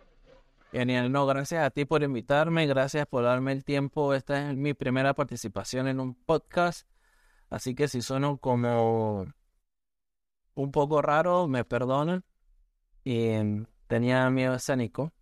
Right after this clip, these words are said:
Esteban ya tiene más experiencia y, como pueden ver, es, es un, un doctor en la materia.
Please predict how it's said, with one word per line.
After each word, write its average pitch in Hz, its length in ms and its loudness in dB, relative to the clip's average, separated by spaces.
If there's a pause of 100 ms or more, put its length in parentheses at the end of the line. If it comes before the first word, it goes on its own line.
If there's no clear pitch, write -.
(340)
Esteban 120 460 0
ya 123 120 0
tiene 123 220 0
más 123 180 0
experiencia 127 760 -2
y, 113 320 -2 (600)
como 113 260 -2
pueden 120 320 2
ver, 120 220 4
es, 117 540 -2 (100)
es - 160 -12
un, 117 500 -2
un 123 200 -4
doctor 123 380 0
en 123 100 2
la 117 80 0
materia. 127 540 0